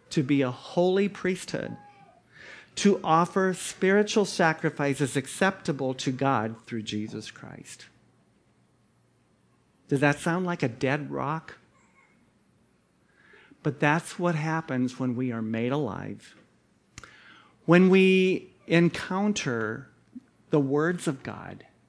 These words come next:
and we commit ourselves to obeying them and allowing them to transform us into the character of Jesus Christ. So what is the difference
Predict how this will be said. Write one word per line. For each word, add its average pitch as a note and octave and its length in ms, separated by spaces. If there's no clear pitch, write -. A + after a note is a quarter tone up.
and C3+ 200
we C3+ 100
commit C3+ 600
ourselves A#2+ 1040
to C3 460
obeying C3 800
them G2 480
and C#3+ 160
allowing C#3 580
them D3+ 220
to C#3 180
transform C3 1040
us A2 200
into A2+ 320
the A2 140
character A#2 840
of A2+ 140
Jesus G2 440
Christ. - 600
So A3 180
what G3+ 240
is A3+ 220
the F#3 80
difference C#3 960